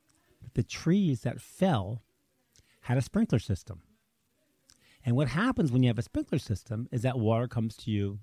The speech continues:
on a regular basis, and the roots don't have to search for water. So the roots didn't have to work hard in order to, to support themselves. The trees that didn't have the sprinkler, sprinkler systems, they had to search for water.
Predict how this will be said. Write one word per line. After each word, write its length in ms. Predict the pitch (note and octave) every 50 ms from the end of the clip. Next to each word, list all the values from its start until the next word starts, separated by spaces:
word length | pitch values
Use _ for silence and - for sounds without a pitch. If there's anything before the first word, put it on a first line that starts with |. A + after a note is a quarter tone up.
| - -
on 140 | - A2 G2+
a 100 | G2 F#2
regular 320 | F#2+ G2+ G#2+ G2+ G#2 A#2 A#2
basis, 640 | G#2 G2+ F2 F2+ - - A#2 B2+ B2+ - - - - _ _ _ _ _ _ _ _ _ _ _ _ _ _ _ _
and 160 | B2+ B2+ B2
the 80 | B2
roots 560 | A2+ B2 E3 B3 C4 G3+ - - - - - -
don't 160 | - D3 C#3 B2
have 80 | B2+
to 80 | - -
search 280 | - - A2+ G#2+ -
for 160 | - - - B2+
water. 460 | C#3 F3+ A3+ A#3 F3+ A2+ G2+ F2 - _ _ _ _ _ _ _ _ _ _ _ _ _ _ _ _ _ _ - _ _ _
So 160 | - - -
the 80 | C3 A#2+
roots 420 | G#2 G#2+ A#2 E3 A3 G#3+ - -
didn't 280 | - - B2+ A#2 C3 B2
have 240 | G2 G#2+ G#2 - -
to 80 | -
work 220 | B2 A#2+ B2+ A2+ -
hard 500 | - F3+ F#3+ E3 B2 A2 A2+ A2+ A2 G#2 - _ _ _ _ _ _ _
in 80 | B2 A#2
order 220 | A#2+ B2 A#2 A2+
to, 320 | - - - - A#2+ A2+ A#2
to 200 | - - - G#2
support 340 | - - - D3 D#3+ F3+
themselves. 580 | - B2+ A2 - - F2 F2 F2+ - - - _ _ _ - _ _ _ _ _ _ _ _ _ _ _ _ - - -
The 100 | - C3+
trees 360 | - - - - A3 B3 F#3+
that 160 | F3 D3 A#2
didn't 220 | - - - G#3 E3+
have 140 | E3+ D#3 C3+
the 80 | D3+
sprinkler, 360 | - - - C3+ A#2+ - C3+
sprinkler 560 | A2+ - - B2+ - - - C3 A#2+ - B2+ A2
systems, 680 | - B2+ A2 - - C#3 C#3 F3 F#3+ E3+ - - - _ _ _ _ _ _ _ _ _ _ _ _ _ _
they 80 | -
had 80 | A3+ B3
to 60 | E3+ -
search 260 | - - C#3 B2+ -
for 140 | - C#3 C3
water. 420 | C3 D3+ F3 F#3 D#3+ A#2+ A2 G2